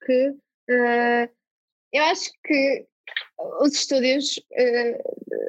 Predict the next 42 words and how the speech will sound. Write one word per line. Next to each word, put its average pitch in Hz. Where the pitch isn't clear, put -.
têm 269
círculos 277
muito, 262
têm, 294
nós 311
temos 359
bolhas, 208
não 226
é? 269
Se -
tu 285
olhares 240
para 226
o -
teu 233
círculo 233
de 233
amigos, 233
se 277
eu 262
olhar 214
para 196
o -
meu 208
círculo 208
de 220
amigos, 285
nós 285
temos 311
bolhas, 254
não 240
é? 214
As 254
pessoas 285
com 302
quem 220
nós 226
nos 254
damos, 269
de -
facto, 277
são, 294